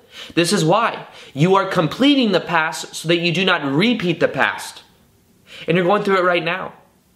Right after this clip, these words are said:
And you're going through it now, and other people are going through it, but you may be going through it first so that you can help other people go through it later. Because then they're gonna be freaking out. Think about it. We're waking up first. You have millions and billions of people on the planet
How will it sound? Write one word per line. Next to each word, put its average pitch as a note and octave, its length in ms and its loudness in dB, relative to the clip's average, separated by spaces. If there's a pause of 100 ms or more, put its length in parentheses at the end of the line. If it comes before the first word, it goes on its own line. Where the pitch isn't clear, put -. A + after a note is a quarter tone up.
(400)
And D#3 140 2
you're A#3 180 2
going A3 240 2
through F3+ 140 2
it D3+ 100 -4
now, D#3 340 -2
and E3+ 100 -2
other F#3 180 0
people B3+ 260 0
are F#3+ 80 -2
going D#3+ 200 2
through E3 200 2
it, D#3+ 60 -2
but C#3+ 100 -2
you F#3 120 -2
may B3 140 2
be G#3 80 -4
going F3+ 240 0
through E3 220 2
it - 80 -12
first B3 260 2
so F3 80 -2
that D#3+ 60 -4
you F3+ 80 -8
can F3+ 100 -4
help F3 160 0
other D#3 200 2
people G3 260 -4
go D3 180 0
through C#3+ 120 2
it A#2 100 -2
later. D#3 320 -2 (1040)
Because D#3+ 240 2
then G3+ 200 2
they're F#3+ 120 2
gonna G#3 160 2
be F3 120 2
freaking G3+ 440 -4
out. G3+ 280 -2
Think A#3+ 140 -4
about D3+ 280 0
it. - 60 -8 (300)
We're B3+ 180 2
waking B3+ 300 2
up F#3+ 160 -2
first. - 460 -2 (480)
You F#3+ 120 2
have E3 40 0
millions A#3 400 2
and F#3 180 0
billions A3+ 320 2
of A#3 80 -2
people A3 200 0
on G#3+ 60 0
the F#3+ 60 2
planet A3 380 -2